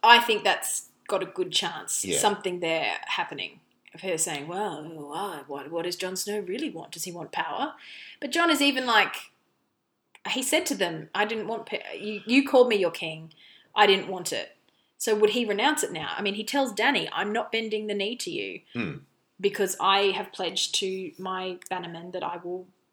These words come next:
Speaker 1: protect them,
Speaker 2: Hmm.
Speaker 1: and I'm gonna do that." So he's gonna keep doing that, whether he's king or not.
Speaker 2: Yeah.
Speaker 1: He's gonna do whatever he can to, yeah, keep the White Walkers at bay.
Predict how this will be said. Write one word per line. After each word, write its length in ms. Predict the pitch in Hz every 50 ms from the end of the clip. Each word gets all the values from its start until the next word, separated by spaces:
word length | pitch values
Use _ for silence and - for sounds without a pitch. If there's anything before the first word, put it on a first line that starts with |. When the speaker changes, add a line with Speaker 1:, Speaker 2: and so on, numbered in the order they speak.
| _ _ _ _ -
Speaker 1:
protect 320 | - 214 277 294 285 -
them, 180 | 220 170 170 - -
Speaker 2:
Hmm. 120 | 113 165 - - -
Speaker 1:
and 100 | 180 185
I'm 120 | 175 180 185
gonna 180 | 185 190 190
do 160 | 190 262 277 269
that." 200 | 180 156 131 - - _ -
So 380 | - - 190 185 180 180 185 185 - _ _ _ _ _ _ _ _ _ _
he's 160 | - 226 208
gonna 160 | - 240 233 -
keep 200 | - 226 - -
doing 260 | 202 220 208 180 170
that, 180 | 135 - -
whether 180 | 185 175 175 175
he's 140 | 165 160 -
king 180 | - 214 202
or 80 | 180 175
not. 320 | 170 - 226 208 - - - -
Speaker 2:
Yeah. 180 | 98 - - - - - - - - _ _
Speaker 1:
He's 160 | - 208 208
gonna 220 | - 190 190 190 180
do 160 | 185 190 180
whatever 300 | 185 185 185 180 180 175
he 60 | 170
can 300 | 170 190 180 170 165 165
to, 240 | 156 170 170 165 160 156 _ _ _ _ _ _ _ _ _ _ _ _ _
yeah, 220 | - 185 170 160 156 156 - _ _ _ _ _ - - _ - - - - - - - - - -
keep 280 | - 339 370 370 - -
the 80 | 269
White 320 | 226 269 302 320 311 311 294
Walkers 400 | 285 302 302 - 330 320 311 320
at 220 | 320 320 - -
bay. 800 | 226 202 190 185 175 170 165 160 160 156 156 151 156 156 - -